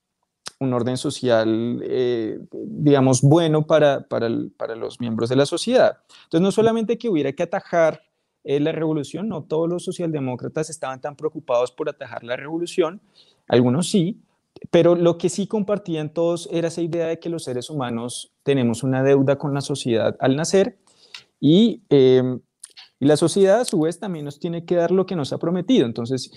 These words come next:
si la sociedad, si cuando uno nace, por ejemplo, en Colombia y todo el mundo le dice a uno, "No, el, el, la sociedad le promete a usted salud, educación",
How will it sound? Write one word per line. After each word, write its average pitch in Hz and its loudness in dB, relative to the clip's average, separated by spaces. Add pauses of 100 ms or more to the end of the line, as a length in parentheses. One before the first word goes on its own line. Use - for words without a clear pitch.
si - 0
la 139 6
sociedad, 143 2
si - -4
cuando 170 4
uno 202 4
nace, 226 2
por 147 -2
ejemplo, 135 -2
en 151 -4
Colombia 147 0 (260)
y 139 -4
todo 147 4
el 147 2
mundo 165 -2
le 185 2
dice 143 0
a 143 0
uno, 151 -2
"No, 151 0
el, 131 0
el, 127 -2
la 135 -2
sociedad 123 -2
le 127 0
promete 131 -4
a - -6
usted 127 -2
salud, 139 4
educación", 131 0